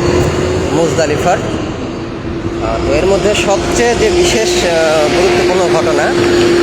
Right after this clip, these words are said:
এখানে আদম, হাওয়া আলাইসাল্লাম, আদম আলাইসাল্লাম এবং হাওয়া আলাইসাল্লাম একত্রে মিলিত হয়েছিল। মিলিত হওয়ার স্থান হলো এই মুজদালিফা। তো এই যে আমার রাস্তার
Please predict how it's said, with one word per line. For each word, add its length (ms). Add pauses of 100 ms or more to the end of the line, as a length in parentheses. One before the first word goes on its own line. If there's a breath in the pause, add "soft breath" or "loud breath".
(200)
এখানে 440
আদম, 540
হাওয়া 240
আলাইসাল্লাম, 560 (1040)
আদম 240
আলাইসাল্লাম 420
এবং 180 (120)
হাওয়া 200
আলাইসাল্লাম 400 (880)
একত্রে 480
মিলিত 240
হয়েছিল। 420 (120)
মিলিত 300
হওয়ার 300
স্থান 340 (120)
হলো 320 (640)
এই 220
মুজদালিফা। 680 (1600)
তো 140
এই 60
যে 120
আমার 300
রাস্তার 320